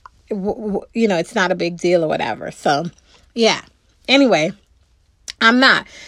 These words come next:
And, um, so all the, the men that I've actually been in relationships with or talked to are of Caucasian descent. And over the years, even in dating and vanilla lifestyle,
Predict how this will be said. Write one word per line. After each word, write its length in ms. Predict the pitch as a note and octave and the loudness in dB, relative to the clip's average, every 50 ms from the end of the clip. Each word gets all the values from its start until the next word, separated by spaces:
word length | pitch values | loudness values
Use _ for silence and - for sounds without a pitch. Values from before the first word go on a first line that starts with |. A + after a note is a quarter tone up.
| - - - - - - _ _ | -20 -20 -20 -20 -20 -20 _ _
And, 480 | A3 A3 G#3+ G#3 G#3 G#3 G#3 G#3 G#3+ G3 | -2 0 2 2 2 0 -2 -4 -4 -6
um, 480 | F#3+ G3+ G#3 G#3 G3 F#3+ F#3+ F#3+ F#3+ G#3 | -6 -2 0 2 4 4 4 2 0 -2
so 180 | G3+ - B3 G#3+ | -2 0 2 2
all 400 | G3 - - A3+ A#3 A#3+ B3+ B3+ | 2 2 4 4 6 6 6 4
the, 160 | A#3 A#3 G#3+ | 2 -2 -4
the 320 | G3 F#3 F3 F3+ G3+ G3 | -4 -8 -6 -2 -2 0
men 240 | G3+ F#3+ F#3+ F#3+ G#3 | 0 0 -2 -2 0
that 120 | G#3+ F#3+ | 0 0
I've 200 | F#3 F#3 F#3 F#3 | 2 2 0 0
actually 580 | - - F#3 A3 G3+ - - - A3 G3+ G#3 G#3+ | -2 -4 -4 -4 -4 -4 -6 -4 -4 -4 -4 -4
been 240 | F#3 F3 F3+ F3 F#3 | -2 -2 -2 0 0
in 100 | F#3+ G3 | 0 -2
relationships 800 | F#3+ F#3 F3+ F3+ F3+ - A3 G3+ G3+ - - F#3+ F#3 F#3 - | -2 0 -2 -2 -2 -4 -6 -6 -6 -2 -2 -4 -4 -4 -4
with 260 | - G3+ F3+ F3+ F3+ F3+ | -2 -2 -2 -2 -2 -4
or 160 | - - D#3+ | -6 -6 -8
talked 380 | - - - G#3 F#3+ G3 G3+ - - | -8 -6 -4 -4 -4 -4 -6 -10 -6
to 240 | - G3 F3+ F3 | -4 -4 -4 -4
are 320 | F3 E3+ F3+ E3+ E3+ E3+ - - | -6 -6 -6 -6 -4 -4 -4 -4
of 400 | F3+ F3 E3+ E3+ E3+ E3+ F3 - | -4 -4 -2 -2 -2 -4 -4 -6
Caucasian 640 | - G3 E3+ - - - G3 F3+ F3 F3 E3 E3+ D#3+ | -8 -8 -8 -8 -6 -6 -4 -4 -4 -4 -6 -6 -6
descent. 460 | D#3+ D#3+ - - C4 A#3 A3 G#3+ G#3+ - - - - - - - - - _ | -8 -10 -4 -2 0 0 0 -2 -6 -12 -20 -20 -20 -20 -20 -20 -20 -4 _
And 220 | A3+ A#3 A#3 - - _ | 0 0 0 -2 -2 _
over 220 | C4+ D4+ G4+ G#4 A#4 A#4+ G4 | 4 4 6 6 4 2 4
the 100 | D4+ C#4 | 4 4
years, 720 | B3+ A#3 A3 G#3 G3+ G3+ G#3+ A3 A#3 A#3+ A#3+ A#3+ - - - _ | 4 2 2 2 2 4 4 4 2 2 0 -2 -6 -14 -12 _
even 300 | B3+ B3+ A3+ A#3+ A#3+ A#3 | -4 -2 0 2 2 2
in 180 | G#3+ G3+ G3 F3+ | 2 0 -2 0
dating 380 | D#3+ F#3 F#3 G3 G#3+ G#3+ G#3 | 2 2 2 4 2 0 0
and 160 | G3+ F#3 G3 F3+ | 0 -2 -2 0
vanilla 480 | F3+ F3 E3+ E3 E3+ E3+ F3+ F#3 F#3+ | -2 -2 -2 0 0 0 2 2 2
lifestyle, 1040 | F#3+ E3+ F3 F3 F3 F#3 G#3+ - - - - - B3 G#3+ G#3 G#3 G#3 G3+ G#3 G3+ - | 2 0 0 2 2 2 0 -2 -4 -12 -12 -4 -2 -2 0 2 0 0 0 -2 -6